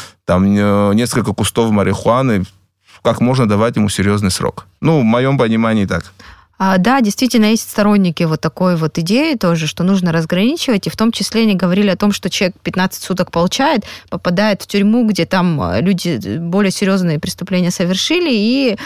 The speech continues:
Speaker 2: и, возможно, там интерес к более тяжёлым наркотикам появляется. Вот в
Speaker 1: Вы
Speaker 2: этом
Speaker 1: зна-,
Speaker 2: смысле,
Speaker 1: вы
Speaker 2: наверное, мы
Speaker 1: знаете,
Speaker 2: пошли
Speaker 1: да, да.
Speaker 2: навстречу.
Speaker 1: Будь моя воля, я, наверное, вообще как бы перешёл бы, э, просто к штрафам. Да, но я сейчас говорю, «Будь моя воля», я, конечно, имею право, когда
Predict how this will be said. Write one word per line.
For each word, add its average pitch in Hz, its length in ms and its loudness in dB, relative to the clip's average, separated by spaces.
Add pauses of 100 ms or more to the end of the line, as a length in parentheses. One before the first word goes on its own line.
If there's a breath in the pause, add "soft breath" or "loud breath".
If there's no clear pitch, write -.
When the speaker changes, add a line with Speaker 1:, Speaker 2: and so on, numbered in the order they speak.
(340 loud breath)
Speaker 2:
и, 190 140 0
возможно, 202 460 2
там 196 200 2
интерес 214 320 0
к - 80 -2
более 175 540 2 (100)
тяжёлым 208 480 2
наркотикам 190 640 -2
появляется. 180 640 -2
Вот 214 160 0 (480 loud breath)
в 180 60 -4
Speaker 1:
Вы 220 60 2
Speaker 2:
этом 254 200 4
Speaker 1:
зна-, - 20 -2
Speaker 2:
смысле, 233 440 2
Speaker 1:
вы 220 60 4
Speaker 2:
наверное, 202 240 4
мы - 60 6
Speaker 1:
знаете, 139 180 4
Speaker 2:
пошли - 160 4
Speaker 1:
да, 117 60 4
да. 110 120 4
Speaker 2:
навстречу. - 380 0
Speaker 1:
Будь 147 140 4
моя 151 280 2
воля, 147 300 0
я, 127 80 0
наверное, 123 260 2
вообще 117 360 0
как 104 180 0
бы 98 120 0
перешёл 98 540 0
бы, 95 180 0
э, 82 720 0
просто 104 280 -4
к - 40 -10
штрафам. 87 480 -2 (340)
Да, 110 280 0
но 107 80 0
я 113 100 0
сейчас 113 100 0
говорю, 139 200 2
«Будь 123 160 2
моя 107 180 2
воля», 104 240 0
я, 101 100 0
конечно, 101 300 0
имею 143 240 2
право, 101 340 0
когда 95 680 -2